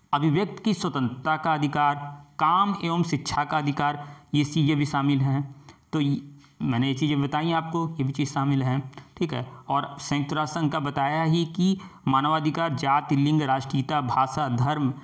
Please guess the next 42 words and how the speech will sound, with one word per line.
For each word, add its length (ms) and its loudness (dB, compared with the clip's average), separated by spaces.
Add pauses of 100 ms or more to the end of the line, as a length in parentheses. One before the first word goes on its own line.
(320)
और 220 0 (200)
किसी 220 2 (140)
अन्य 220 2
आधार 520 2
पर 100 -2
भेदभाव 440 0
किए 220 -2
बिना 280 0
जो 140 0
है 200 -6 (280)
उनको 360 -2 (460)
जो 180 -2
है 140 -2 (280)
हमको 460 -4 (180)
अधिकार 420 -6 (240)
मिले 280 0 (440)
और 120 -2
कोई 300 0
व्यक्ति 320 0
बिना 280 2
किसी 300 -2
भेदभाव 540 0
के 140 -4 (120)
इन 180 0
अधिकारों 520 0
को 160 -2 (340)
प्राप्त 280 -2
करने 240 -2
का 160 -4 (260)
हकदार 420 -2
भी 160 -4
होता 360 -4
है। 240 -6 (400)
अब 140 2
भारत 460 -2
में 120 2
अगर 160 0
मानवाधिकार 680 2
की 140 -2
हम 200 4
बात 300 0
करें 240 -2